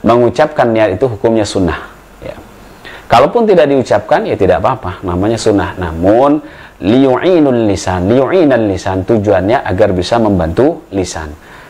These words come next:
Karena dalam kondisi saat ini, mungkin seseorang yang ingin melaksanakan ibadah seperti itu,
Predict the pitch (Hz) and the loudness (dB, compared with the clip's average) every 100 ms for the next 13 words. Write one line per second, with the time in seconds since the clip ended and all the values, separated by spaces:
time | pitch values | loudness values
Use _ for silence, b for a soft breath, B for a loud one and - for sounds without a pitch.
0 | B - 131 135 135 104 101 117 104 113 | B 0 0 0 0 0 -2 -2 0 2
1 | 117 113 120 113 127 123 110 - 107 - | 2 0 0 2 0 -2 -4 -2 -4 0
2 | 104 90 82 85 85 - 113 117 110 131 | 0 0 -2 -6 -12 -4 0 2 2 0
3 | 120 120 117 113 117 113 107 110 117 110 | 0 -2 0 2 2 2 0 2 2 2
4 | 107 104 110 107 110 101 117 131 113 95 | 0 -2 -2 -2 -2 -2 2 2 2 -2
5 | 107 101 120 87 87 - 123 180 | -4 -4 -4 -2 -4 0 2 2